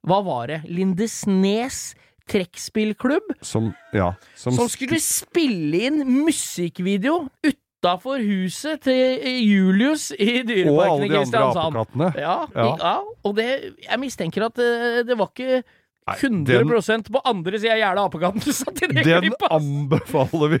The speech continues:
Speaker 2: å gå
Speaker 1: Ja.
Speaker 2: inn på.
Speaker 1: Altså, dette er Lindesnes trekkspillklubb som
Speaker 2: Ja.
Speaker 1: spiller inn musikkvideo i
Speaker 2: Med ape-,
Speaker 1: Dyreparken i
Speaker 2: med ape-,
Speaker 1: Kristiansand.
Speaker 2: med,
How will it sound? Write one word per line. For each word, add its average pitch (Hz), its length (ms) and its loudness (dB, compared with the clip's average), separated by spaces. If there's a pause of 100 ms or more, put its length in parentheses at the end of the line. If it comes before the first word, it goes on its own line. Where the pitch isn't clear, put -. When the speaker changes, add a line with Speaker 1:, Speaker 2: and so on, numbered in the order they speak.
Speaker 2:
å 202 80 2
gå 151 60 -6
Speaker 1:
Ja. 175 240 4
Speaker 2:
inn 151 180 -2
på. 202 300 4
Speaker 1:
Altså, 262 280 -6
dette 254 200 -4
er 247 180 0
Lindesnes 233 1080 -4 (140)
trekkspillklubb 196 840 -4
som - 120 -2
Speaker 2:
Ja. 110 40 0
Speaker 1:
spiller 226 440 -4
inn 240 320 -2 (240)
musikkvideo 214 1160 0 (300)
i 233 100 0
Speaker 2:
Med 233 100 2
ape-, 156 220 2
Speaker 1:
Dyreparken 156 340 -4
i - 60 -2
Speaker 2:
med - 40 0
ape-, 165 120 4
Speaker 1:
Kristiansand. 147 580 0
Speaker 2:
med, 156 260 2